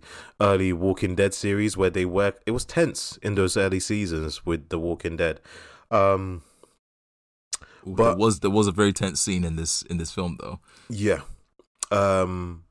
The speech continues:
Speaker 1: yes, in that corridor, the corridor of death, I,
Speaker 2: Yeah.
Speaker 1: I'll call it.
Speaker 2: Yeah. Yeah.
Speaker 1: Um, but yeah, that opening scene was dope.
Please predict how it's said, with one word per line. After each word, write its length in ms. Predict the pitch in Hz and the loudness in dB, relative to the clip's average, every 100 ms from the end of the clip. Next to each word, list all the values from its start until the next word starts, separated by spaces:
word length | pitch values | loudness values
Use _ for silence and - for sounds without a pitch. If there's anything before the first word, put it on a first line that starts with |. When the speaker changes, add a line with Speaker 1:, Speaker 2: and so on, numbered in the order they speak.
| - | -4
Speaker 1:
yes, 340 | 104 95 - | 0 2 0
in 160 | - 101 | -6 -4
that 140 | 95 - | -4 -2
corridor, 560 | - 98 87 85 73 - _ | 0 0 0 -2 -4 -8 _
the 60 | - | -8
corridor 560 | - 95 92 90 85 | -2 0 0 0 -2
of 260 | 85 85 69 | -2 -6 -4
death, 360 | 85 - - - - _ _ 82 | -6 -6 -12 -20 -20 _ _ -2
I, 80 | |
Speaker 2:
Yeah. 60 | 82 | -2
Speaker 1:
I'll 200 | - 85 | 0 -4
call 280 | - 85 80 | -4 -4 -2
it. 120 | 78 | -6
Speaker 2:
Yeah. 100 | 82 - _ _ _ - | -10 -14 _ _ _ -2
Yeah. 280 | 98 92 87 | 0 2 0
Speaker 1:
Um, 260 | 85 80 _ _ | -4 -10 _ _
but 140 | 113 117 | 2 4
yeah, 80 | 120 | 4
that 140 | 127 | 4
opening 320 | 151 147 123 | 2 2 -2
scene 240 | - 113 95 | 0 -2 0
was 160 | 87 | -2
dope. 520 | 78 95 90 90 - | 0 2 4 2 -2